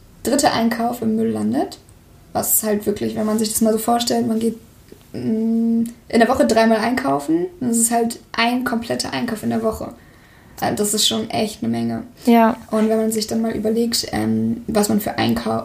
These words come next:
Speaker 1: einen Einkauf, also wenn man tatsächlich dreimal die Woche einkaufen geht, was ja schon relativ viel ist, ähm, aber wenn man sich dann überlegt, was der kostet und das dann auf einen Monat rechnet und dann auf ein Jahr rechnet und dann auf ein paar mehr Jahre, also da kommt echt einiges zusammen.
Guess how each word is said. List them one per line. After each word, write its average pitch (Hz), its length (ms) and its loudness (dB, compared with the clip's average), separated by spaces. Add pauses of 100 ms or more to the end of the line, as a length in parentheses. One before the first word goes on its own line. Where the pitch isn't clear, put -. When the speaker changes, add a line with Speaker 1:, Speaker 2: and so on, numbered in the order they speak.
Speaker 1:
einen 110 180 0
Einkauf, 214 480 -2
also 202 140 -2
wenn 208 60 2
man 214 100 0
tatsächlich 208 400 -4
dreimal 220 260 0
die 226 100 -2
Woche 240 160 -4
einkaufen 277 460 4
geht, 294 220 4 (220)
was - 100 -18
ja 202 60 -6
schon 202 120 -2
relativ 208 340 -6
viel 311 180 2
ist, 370 240 -4 (180)
ähm, 226 220 4
aber 220 180 2
wenn 220 80 2
man 226 160 4
sich 220 140 0
dann 247 100 0
überlegt, 226 300 0
was 190 80 -6
der 208 120 -4
kostet 330 480 -2 (420)
und 226 420 4
das 220 200 4
dann 214 480 2
auf 196 180 -2
einen 190 120 4
Monat 202 340 4
rechnet 277 460 -2
und 208 380 -2
dann 202 580 -4
auf - 200 -6
ein 185 140 0
Jahr 214 260 2
rechnet 370 540 0
und 226 160 0
dann 220 120 0
auf 208 140 -4
ein 202 60 -4
paar 202 140 -2
mehr 226 160 4
Jahre, 285 260 0
also 208 240 2
da 208 160 4 (320)
kommt 226 240 2
echt 202 240 0
einiges 202 520 2
zusammen. 196 540 0